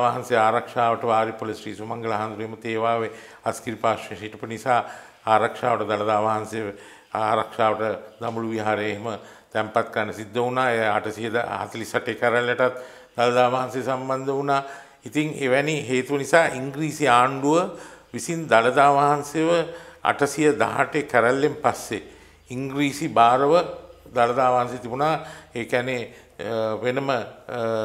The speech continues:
ආරක්ෂා සහිතව මුරකාවල් යොදලා තිබුණා. නමුත්, අ, හතළිස් අටේ කැරැල්ලට නැවත දළදා වහන්සේ සම්බන්ධ වුණා.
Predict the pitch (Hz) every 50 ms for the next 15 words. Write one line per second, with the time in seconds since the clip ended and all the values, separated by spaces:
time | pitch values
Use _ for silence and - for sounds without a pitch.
0 | 110 107 110 110 107 - - - 127 120 117 123 123 - - 135 135 127 120 -
1 | - 123 117 110 123 117 - 143 143 147 156 156 151 - - - - - - 123
2 | 120 127 127 131 127 120 120 123 127 127 123 120 110 104 113 123 131 127 - 156
3 | 147 123 104 90 - - - - - - _ - 123 131 151 156 156 127 123 120
4 | 113 107 110 107 117 123 - 147 151 156 151 - 147 127 - 156 147 143 120 -
5 | - - 131 123 123 127 131 127 131 127 175 185 190 185 - - - - - -
6 | _ - 120 120 120 123 131 135 135 135 170 170 160 123 120 120 123 127 127 135
7 | 127 127 127 113 113 131 127 - - 160 143 - 160 165 156 139 113 104 98 92
8 | 92 95 92 85